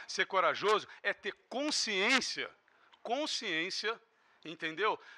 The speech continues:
Dos efeitos, é, é mostrar o que pensa, mas ter consciência dos efeitos daquilo que eu falo para o outro. Porque se eu não tenho consciência disso, eu tô sendo, de uma certa forma, covarde.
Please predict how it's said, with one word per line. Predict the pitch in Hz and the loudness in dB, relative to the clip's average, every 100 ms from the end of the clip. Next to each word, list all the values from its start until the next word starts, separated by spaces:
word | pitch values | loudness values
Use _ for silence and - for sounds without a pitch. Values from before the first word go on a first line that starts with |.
| - - | -20 -10
Dos | 180 247 | -6 2
efeitos, | 254 - - 247 269 220 147 190 | 2 2 0 2 2 0 -6 -2
é, | 175 175 | -2 -2
é | |
mostrar | 185 202 - 208 254 | -2 -2 -4 -2 -2
o | 285 | -2
que | 202 | -6
pensa, | - 240 220 | -4 -2 -2
mas | 214 | -4
ter | - - | -4 -6
consciência | 254 277 233 220 | -8 -6 -6 -6
dos | 180 156 | -8 -6
efeitos | 196 - 277 311 220 | -6 -4 -4 -2 0
daquilo | 220 214 214 | 0 0 -6
que | 190 | -4
eu | |
falo | - 226 | -2 -2
para | - 262 | 0 0
o | 220 | 0
outro. | 202 208 131 - _ _ _ - - - - | -2 -4 -10 -18 _ _ _ -20 -20 -20 -16
Porque | - 277 | -12 -4
se | 262 | -2
eu | 240 | 0
não | 233 | -2
tenho | - 330 311 | 0 2 2
consciência | 262 214 202 185 180 160 123 | 0 -2 -2 -2 -4 -6 -6
disso, | 190 254 - 135 - - - - | -2 -2 -2 -8 -14 -16 -16 -2
eu | 233 | 0
tô | 233 | 2
sendo, | 262 247 247 | 0 -2 -2
de | 240 | -2
uma | 233 | 0
certa | 233 233 | 2 0
forma, | - 220 240 | 0 -2 -2
covarde. | 247 220 208 196 139 | -2 0 2 2 0